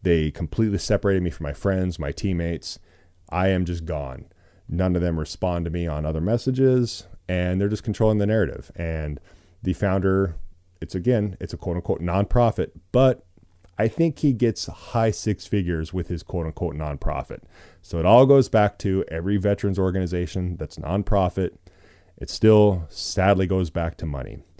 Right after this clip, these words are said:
And it's really hard not to be jaded that a, I, a God complex Navy seal runs the program,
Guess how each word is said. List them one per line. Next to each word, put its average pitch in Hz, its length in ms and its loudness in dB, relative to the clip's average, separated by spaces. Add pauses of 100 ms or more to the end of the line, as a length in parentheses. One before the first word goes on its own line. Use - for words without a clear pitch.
(300)
And 87 120 -4
it's - 160 -6
really 113 220 6
hard 113 200 6
not 107 200 2
to - 60 -12
be 85 120 -2
jaded 101 500 4 (500)
that 82 340 0
a, 78 520 -4 (720)
I, - 140 -8 (3000)
a 90 100 -2
God 101 320 2
complex 113 680 0
Navy 95 260 2
seal 95 380 0
runs 82 320 -2
the 98 100 0
program, 73 720 0